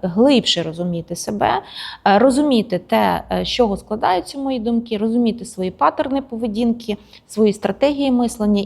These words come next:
і це замінити. Коли ти можеш це зробити самостійно, то, звісно, ти можеш тоді допомагати іншим людям. Тому які міфи існують? Ну, тут би я вас питала, а що ви думаєте про Н Л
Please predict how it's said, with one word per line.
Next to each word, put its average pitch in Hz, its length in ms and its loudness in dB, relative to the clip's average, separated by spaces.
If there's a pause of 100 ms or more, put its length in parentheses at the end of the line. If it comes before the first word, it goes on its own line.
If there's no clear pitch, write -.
і 311 260 2 (100)
це 254 220 2
замінити. 196 640 0
Коли 254 200 2
ти - 120 -2
можеш 233 360 2
це - 140 -8
зробити 196 500 0
самостійно, 311 680 -2 (360)
то, 233 200 4
звісно, 196 560 0
ти 196 100 0
можеш 214 380 2
тоді 196 280 0
допомагати 196 800 0
іншим 185 380 2 (300)
людям. 175 380 0 (520)
Тому 302 460 6
які 208 300 4
міфи 226 440 6
існують? 165 420 -6
Ну, 233 80 0
тут 370 180 0
би 285 80 0
я 269 160 4
вас 214 220 2
питала, 262 480 2
а 190 60 2
що 262 200 -2
ви 196 140 -4
думаєте 160 500 -6
про - 200 -4
Н 170 120 -2
Л 170 80 -4